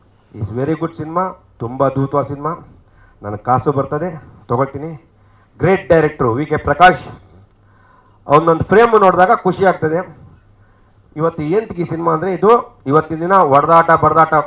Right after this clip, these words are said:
ಎಲ್ಲ ಆಕ್ಷನ್ ಸಿನಿಮಾ ಮಾಡೋದ್ರಲ್ಲಿ ಇದು ಪ್ಯೂರ್ ಲವ್ ವಿತ್ ಆಕ್ಷನ್ ಇದೆ, ಮನಸ್ಸು ನಾಟುತ್ತೆ. ಇದರಲ್ಲಿ ನಾನು ಒಂದು ವಿಶೇಷವಾಗಿ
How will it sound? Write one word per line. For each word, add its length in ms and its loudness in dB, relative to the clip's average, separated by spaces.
ಎಲ್ಲ 200 2
ಆಕ್ಷನ್ 380 6
ಸಿನಿಮಾ 200 -4
ಮಾಡೋದ್ರಲ್ಲಿ 320 -2
ಇದು 80 -18
ಪ್ಯೂರ್ 600 -2
ಲವ್ 240 2
ವಿತ್ 200 -8
ಆಕ್ಷನ್ 280 -4
ಇದೆ, 360 -12
ಮನಸ್ಸು 240 -2
ನಾಟುತ್ತೆ. 720 -4
ಇದರಲ್ಲಿ 360 0
ನಾನು 340 0
ಒಂದು 140 -2
ವಿಶೇಷವಾಗಿ 800 2